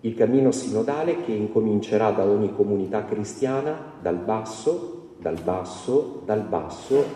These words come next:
fino all'alto, e la luce dall'alto al basso sarà il convegno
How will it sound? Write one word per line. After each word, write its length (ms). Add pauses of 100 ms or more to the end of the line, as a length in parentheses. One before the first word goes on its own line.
fino 240
all'alto, 800 (460)
e 120
la 100
luce 380
dall'alto 560
al 140
basso 440
sarà 520
il 120
convegno 720